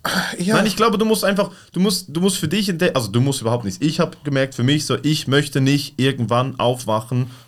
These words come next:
Speaker 2: und bereuen. Das ist, glaub ich, der Sinn des Lebens. Ist die Dinge, die du in deinem Kopf machen möchtest, zu tun oder zu versuchen. Und dann zu gucken, was dabei rauskommt.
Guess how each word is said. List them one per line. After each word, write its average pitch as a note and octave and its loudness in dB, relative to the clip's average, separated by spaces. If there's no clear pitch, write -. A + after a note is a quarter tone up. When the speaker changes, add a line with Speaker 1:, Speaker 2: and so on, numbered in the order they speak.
Speaker 2:
und A2+ 0
bereuen. E2+ -4
Das B2+ 0
ist, A#2+ -6
glaub A#2+ 0
ich, A2 -4
der A2 -2
Sinn A2+ 0
des F#2+ -4
Lebens. G2 -2
Ist F#2+ -8
die A#2 -2
Dinge, C#3 0
die B2 -2
du A#2+ 2
in A2+ 2
deinem A#2 0
Kopf C3 -4
machen B2 0
möchtest, A2+ -4
zu G2 -8
tun A#2+ 0
oder G2 -4
zu - -14
versuchen. G#2+ -4
Und G2+ -8
dann A#2+ 0
zu A#2 -6
gucken, A#2+ -2
was G2+ -4
dabei F2+ -4
rauskommt. - -8